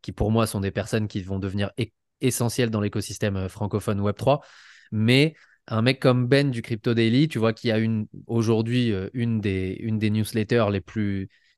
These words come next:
les plus importantes de l'écosystème web trois francophone, euh, qui est aussi très, très, très, très fan des N F T et qui s'intéresse beaucoup à cet écosystème, euh, mais qui est,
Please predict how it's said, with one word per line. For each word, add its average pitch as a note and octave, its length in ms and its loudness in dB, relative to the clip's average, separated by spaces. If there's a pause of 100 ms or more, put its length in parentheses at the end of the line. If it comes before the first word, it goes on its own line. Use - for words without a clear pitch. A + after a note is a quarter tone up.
les G2+ 100 -4
plus A2 300 0
importantes B2+ 680 0
de A2 120 -4
l'écosystème G#2 680 -2
web G2+ 140 0
trois G#2 200 -4
francophone, B2+ 580 0 (560)
euh, G2+ 380 2
qui A2+ 300 -2
est A2 40 4
aussi A2+ 320 -4
très, E3+ 400 2
très, - 220 0
très, - 180 -2
très - 180 0
fan A#2 400 2 (140)
des G#2+ 160 0
N G#2 200 2
F - 80 -10
T A#2+ 180 4
et A2 40 0
qui A2 120 -8
s'intéresse G#2 440 -2
beaucoup C#3 380 4
à B2+ 80 4
cet A#2 180 -4
écosystème, B2 640 2 (560)
euh, G#2 340 2
mais A#2 260 4
qui B2+ 600 2
est, A2 440 0